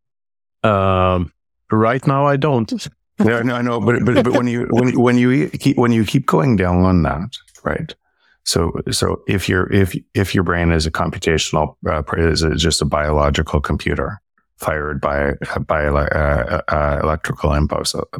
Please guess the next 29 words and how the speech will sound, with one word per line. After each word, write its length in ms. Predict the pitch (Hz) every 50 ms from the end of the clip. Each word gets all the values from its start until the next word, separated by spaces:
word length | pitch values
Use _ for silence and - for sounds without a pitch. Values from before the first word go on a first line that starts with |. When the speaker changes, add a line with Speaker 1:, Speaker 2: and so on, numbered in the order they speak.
| - -
Speaker 2:
pulses, 600 | - - 135 - - - - 156 - 120 - - - _ _ _ _ _ _ _ _ _ _ _ _
how 460 | - - - - - - 98 101 101
does 240 | 101 101 98 87 -
it 260 | - 80 82 - - -
get 340 | - - 80 78 - - - - - _
what 180 | - - -
we 160 | 85 80 78
just 240 | 73 76 76 - -
described? 480 | - - - - 80 76 71 - 73 76
By 120 | 80 82
the 60 | 80
way, 160 | 76 73 - - - - _ _ _ _ _ _ _
I 140 | - 80 76
think 260 | - - 92 82 -
I 80 | 78 73
have 140 | 71 73 73
an 100 | 73 73
answer 360 | 73 76 76 - - 71 71
which 240 | 71 71 69 - -
goes 240 | - 76 69 69
deeper, 320 | 73 80 80 80 - 78 73
but, 300 | 65 - 73 - - -
uh, 300 | 80 73 71 69 71 71
but, 200 | 64 - - 71 -
but, 180 | - - 76 - - _ _ _
but 180 | - 85 - - - - _ - - -
at 140 | - 82 78
that 200 | 90 104 - -
level, 500 | 90 90 85 82 76 69 69 - 117